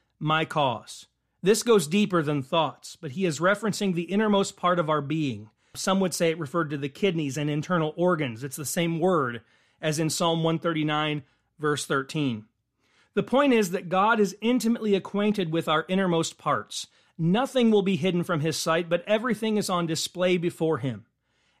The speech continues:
David revisits the facts that he takes refuge in God and adds, "My shield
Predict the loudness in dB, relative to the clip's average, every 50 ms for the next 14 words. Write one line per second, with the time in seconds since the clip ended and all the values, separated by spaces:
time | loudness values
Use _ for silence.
0 | -6 -2 2 2 4 4 4 2 2 2 2 2 2 2 2 2 0 -2 -2 -4
1 | -6 -4 -2 -2 0 0 -2 -4 -6 -10 -12 -8 -4 -4 -4 -2 0 0 -2 0
2 | -2 -2 -2 0 0 0 0 0 0 -2 0 2 2 0 2 2 2 2 4 4
3 | 2 0 -2 -4 -6 -6 -4 -4 -4 -4 -4 -4 -6 -10 _ _ _ _ _ _
4 | _ -4 0 2 2 2 2 2 0 -2 -2 -2 -4 -2 0 0 2 2 2 2
5 | 0 -2 -4 -10 -14